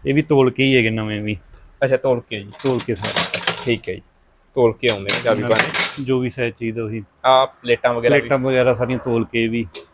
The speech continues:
Speaker 2: ਓਕੇ।
Speaker 1: ਪਲੇਟਾਂ, ਕੌਲੀਆਂ, ਇਹ ਫਸਟ ਕਾਪੀ ਨੇ ਸਾਰੇ ਚਸ਼ਮੇ ਆਪਣੇ।
Speaker 2: ਓਕੇ ਜੀ, ਫਸਟ
Speaker 1: ਇਟਲੀ
Speaker 2: ਕਾਪੀ।
Speaker 1: ਦੇ।
Speaker 2: ਇਟਲੀ ਦੇ ਜਾਂ ਕਿਤੋਂ ਦੇ ਵੀ ਹੋਣ।
Speaker 1: ਹਾਂਜੀ।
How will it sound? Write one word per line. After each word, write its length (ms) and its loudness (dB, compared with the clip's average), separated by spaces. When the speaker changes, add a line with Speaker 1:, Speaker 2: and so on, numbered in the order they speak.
Speaker 2:
ਓਕੇ। 300 -6
Speaker 1:
ਪਲੇਟਾਂ, 360 -2
ਕੌਲੀਆਂ, 520 -8
ਇਹ 100 2
ਫਸਟ 320 -2
ਕਾਪੀ 320 -2
ਨੇ 120 0
ਸਾਰੇ 200 2
ਚਸ਼ਮੇ 380 -8
ਆਪਣੇ। 320 -14
Speaker 2:
ਓਕੇ 300 -6
ਜੀ, 180 -12
ਫਸਟ 200 -2
Speaker 1:
ਇਟਲੀ 40 -2
Speaker 2:
ਕਾਪੀ। 280 0
Speaker 1:
ਦੇ। 320 -4
Speaker 2:
ਇਟਲੀ 320 -6
ਦੇ 120 -6
ਜਾਂ 160 -6
ਕਿਤੋਂ 320 -4
ਦੇ 100 -4
ਵੀ 100 -8
ਹੋਣ। 160 -10
Speaker 1:
ਹਾਂਜੀ। 540 -4